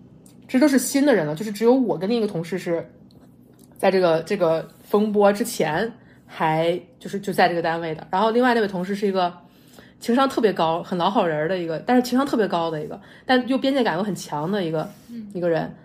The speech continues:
Speaker 1: 所以我觉得他没有受到任何影响。然后但我们，我们当时那个情况就是啥？就是我觉得，就是我，我周围有一个，就是我离得很近的，就我同办公室的有一个同事，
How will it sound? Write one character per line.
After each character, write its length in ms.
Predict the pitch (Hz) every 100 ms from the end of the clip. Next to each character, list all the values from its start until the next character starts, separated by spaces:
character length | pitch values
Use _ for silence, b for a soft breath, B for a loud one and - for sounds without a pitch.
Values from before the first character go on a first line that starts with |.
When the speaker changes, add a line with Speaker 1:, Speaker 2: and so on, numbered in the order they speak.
| B B B -
Speaker 1:
所 120 | - 220
以 60 |
我 60 | 180
觉 80 | 185
得 40 |
他 80 | 226
没 140 | 214
有 100 | 202
受 160 | 160 226
到 160 | 185 190 -
任 240 | 202 190
何 100 | 175
影 240 | 175 156 202
响。 200 | - - - b b b
然 100 | 226
后 60 | 247
但 240 | - 269 220
我 140 | 208 175
们， 80 | 196
我 80 |
们 80 | 185
当 160 | 285 302
时 100 | 269
那 60 |
个 80 | 285
情 180 | 247 190
况 160 | 214 214
就 160 | 240
是 80 | 233
啥？ 320 | 147 135 160 B B
就 140 | - 254
是 280 | 269 247 233 - - _ _
我 120 | - 185
觉 160 | 190
得， 340 | 202 233 214 - - _ _ - _ _ _
就 140 | -
是 60 | 269
我， 420 | 254 208 208 180 185
我 140 | 190
周 200 | 165 277
围 120 | 240
有 120 | 254
一 80 | 165
个， 240 | 175 175 -
就 100 | 196
是 80 | 214 - 180
我 200 | 156 160 -
离 140 | 180
得 80 | 240
很 200 | 262 190 156
近 240 | 330 330
的， 100 | 180
就 80 | 190
我 80 | 165
同 180 | -
办 140 | 202 247
公 100 | 285
室 160 | 294
的 60 | 302
有 140 | 180
一 20 | 156
个 80 |
同 180 | 170 160
事， 220 | 156 175